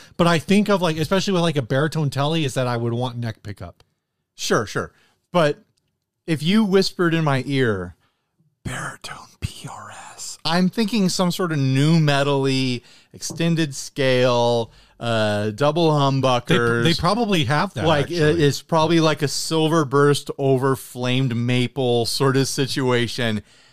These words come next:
Speaker 2: It's not a single Telecaster bridge pickup with the Bigsby. Like, this is something else,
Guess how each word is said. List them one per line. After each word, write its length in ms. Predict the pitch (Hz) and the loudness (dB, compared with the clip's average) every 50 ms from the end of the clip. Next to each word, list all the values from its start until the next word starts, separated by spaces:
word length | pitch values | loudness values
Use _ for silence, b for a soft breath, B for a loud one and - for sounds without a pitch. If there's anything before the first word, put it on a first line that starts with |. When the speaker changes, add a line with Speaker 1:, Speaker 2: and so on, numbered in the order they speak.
| b b b b | b b b b
Speaker 2:
It's 300 | b 220 220 156 - - | b 2 2 2 0 0
not 420 | 175 165 190 190 196 196 220 - | 2 4 4 4 4 2 0 0
a 160 | 190 175 160 139 | -2 -2 -2 -4
single 640 | - - - 180 175 170 170 156 151 147 139 135 | -4 -4 -2 -2 0 0 0 0 2 2 0 0
Telecaster 840 | - - 147 165 151 147 143 131 - 151 139 131 127 - - 147 131 | -2 -2 0 2 2 2 2 0 0 -2 -2 -2 -2 -4 -8 -8 -8
bridge 440 | 110 - 127 135 139 139 123 - - | -8 -6 -2 0 0 0 0 -2 -6
pickup 360 | 143 135 - 139 120 - - | -6 -4 -2 -2 -4 -4 -4
with 140 | 131 120 - | -6 -6 -6
the 220 | 139 123 104 98 90 _ _ _ - | -6 -10 -10 -10 -16 _ _ _ -2
Bigsby. 720 | 147 135 117 113 107 - - _ - 117 110 101 - - b b b b b b | -2 -2 -2 -4 -8 -16 -16 _ -12 -12 -10 -12 -12 -16 b b b b b b
Like, 260 | 143 143 139 _ _ | -6 -6 -8 _ _
this 360 | - 185 185 190 - - - _ - | 0 2 2 2 0 -2 -12 _ -4
is 320 | 170 156 147 143 139 120 - | 0 2 4 4 4 2 -2
something 560 | - - 160 147 147 139 - 151 135 131 139 - _ - | -6 -4 -2 -2 -2 -2 -2 -2 -2 -2 -2 -6 _ -6
else, 360 | 127 123 123 117 104 - | -2 -2 -2 -2 -4 -8